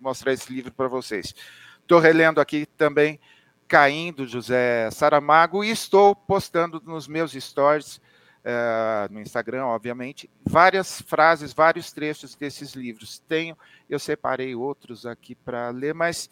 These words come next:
essa semana são esses, são esses três livros que eu estou lendo, e agora, até o final do ano, eu espero ler pelo menos aí uns vinte pra tentar chegar não muito longe dos cinquenta que eu,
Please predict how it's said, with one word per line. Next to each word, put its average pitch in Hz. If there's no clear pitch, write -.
essa -
semana 160
são 160
esses, 156
são 156
esses 156
três 170
livros 139
que -
eu 131
estou 131
lendo, 143
e 151
agora, 160
até 170
o 170
final 160
do 147
ano, 151
eu 160
espero 165
ler 131
pelo 147
menos 143
aí 135
uns 131
vinte 135
pra 147
tentar 147
chegar 143
não 160
muito 180
longe 151
dos 143
cinquenta 147
que 143
eu, 143